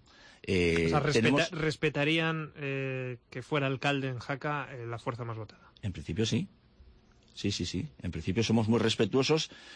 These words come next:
Speaker 1: con la democracia, con la Constitución y con el sistema político
Speaker 2: ¿Qué
Speaker 1: actual.
Speaker 2: relaciones tiene personales en estos momentos con los cabezas de lista de,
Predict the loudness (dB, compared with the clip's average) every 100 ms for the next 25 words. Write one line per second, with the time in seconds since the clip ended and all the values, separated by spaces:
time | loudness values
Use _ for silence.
0 | -20 _ 0 2 4 4 4 4 4 2
1 | 2 2 0 2 2 4 2 0 -4 -4
2 | 0 0 0 0 0 0 -2 -2 0 2
3 | 0 0 0 -2 0 -2 0 0 2 0
4 | 0 -2 -2 -2 -2 -6 -8 -10 -6 -6
5 | -6 -8 -8 -8 -6 -6 -6 -8 -8 -4
6 | -2 0 0 -2 -4 -8 -8 -6 -8 -10
7 | -8 -8 -6 -6 -4 -2 -4 -4 -2 -2
8 | -2 0 -2 -4